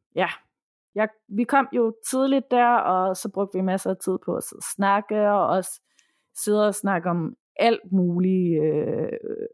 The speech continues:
horror og alt sådan noget generelt. Og selvfølgelig fortalte hun om de andre gange, hun havde overnattet der, og med sin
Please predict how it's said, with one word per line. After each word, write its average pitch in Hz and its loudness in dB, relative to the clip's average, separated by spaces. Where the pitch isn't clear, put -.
horror 180 4
og 156 0
alt - 0
sådan - 0
noget 160 0
generelt. 165 -2
Og 160 0
selvfølgelig 196 0
fortalte - -2
hun 180 0
om 160 0
de - 0
andre 185 2
gange, 170 -2
hun 175 0
havde 160 0
overnattet 165 2
der, 156 -2
og - -4
med 170 0
sin - -2